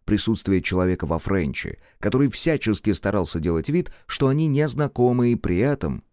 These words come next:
то и дело украдкой бросал на Дмитрия Николаевича угрюмый мстительный взгляд. Александр Фёдорович поднял трубку телефона, приказал ни с кем его не соединять и без всяких предисловий обратился к Рудневу с неожиданным вопросом.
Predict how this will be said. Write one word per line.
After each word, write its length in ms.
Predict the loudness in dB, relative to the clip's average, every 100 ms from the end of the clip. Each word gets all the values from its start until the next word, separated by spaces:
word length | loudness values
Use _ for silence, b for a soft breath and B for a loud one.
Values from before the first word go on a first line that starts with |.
| 0
то 120 | 2
и 60 |
дело 220 | 4 4 4
украдкой 440 | 4 0 0 -2
бросал 360 | -2 0 0 0
на 120 | 0
Дмитрия 380 | 0 -2 -4 -8
Николаевича 680 | -6 -2 0 0 0 -2 b b b
угрюмый 640 | -2 0 2 2 2 0 0
мстительный 840 | -2 -6 -4 -4 -2 -2 -2 -2
взгляд. 600 | -4 -8 -6 -8 -10 -16 -20 _
Александр 460 | -2 0 2 2 2
Фёдорович 640 | 2 0 0 -2 -2 -8 -10
поднял 400 | -2 2 4 2
трубку 300 | 2 -2 -2
телефона, 500 | -4 -4 -2 0 0
приказал 480 | 0 0 2 2 0 b b
ни 200 | 2 4
с 100 | 2
кем 200 | 0 -2
его 200 | -2 -2
не 100 | -2
соединять 540 | 2 2 2 2 2
и 60 | 2
без 240 | 2 0
всяких 500 | -4 -2 -2 -2 -6
предисловий 680 | -4 0 0 0 2 2 0 b b
обратился 520 | 0 0 2 2 2
к 100 | 2
Рудневу 380 | 2 2 2 2
с 120 | 4
неожиданным 580 | 2 2 2 2 2 0
вопросом. 720 | -2 -2 -4 -6 -8 -12 -14